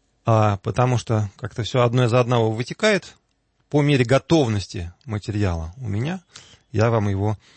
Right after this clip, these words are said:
представляю. И вот в рамках шага третьего, «Жизнь в городе, дом в деревне», сегодня часть вторая, у нас с вами было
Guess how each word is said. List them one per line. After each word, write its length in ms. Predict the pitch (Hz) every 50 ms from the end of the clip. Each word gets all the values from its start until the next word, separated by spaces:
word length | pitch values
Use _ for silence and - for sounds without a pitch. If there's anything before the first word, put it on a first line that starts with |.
| _ _ _ _
представляю. 600 | - 107 104 - - 135 127 123 120 101 90 107
И 60 | 117
вот 160 | 123 143 - -
в 80 | 123
рамках 320 | 147 160 156 - - 120 -
шага 280 | - 156 143 123 135
третьего, 440 | - - 202 208 208 - 147 131 117
«Жизнь 240 | 110 120 113 113 110
в 80 | 107
городе, 400 | 107 110 113 113 104 104 92 107
дом 200 | 101 107 110 101
в 60 | 95 92
деревне», 520 | 101 117 127 165 202 208 208 196 175 151 _ _ _
сегодня 280 | - - 117 107 104 98
часть 240 | - 110 101 - -
вторая, 480 | - - 113 117 147 180 196 185 160 _ - - - - - - _ -
у 80 | - 131
нас 180 | 139 143 -
с 60 | -
вами 380 | 147 135 131 127 127 113 107 104 _ -
было 580 | - - - 113 101 120 127 120 120 120 110